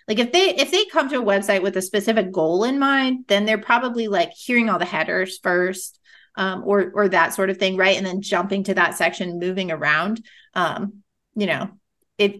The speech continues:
if you ever wanna hear what Alex thinks about going top to bottom, you should, you should ask Alex Stein that, 'cause I test that way and he thinks it's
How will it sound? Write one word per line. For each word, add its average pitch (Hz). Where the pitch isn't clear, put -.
if 202
you 240
ever 277
wanna 254
hear -
what 185
Alex 190
thinks 190
about 180
going 175
top 175
to 214
bottom, 175
you 185
should, 196
you 196
should 202
ask 185
Alex 170
Stein 165
that, 180
'cause 165
I -
test 180
that 185
way 180
and 151
he 180
thinks 175
it's -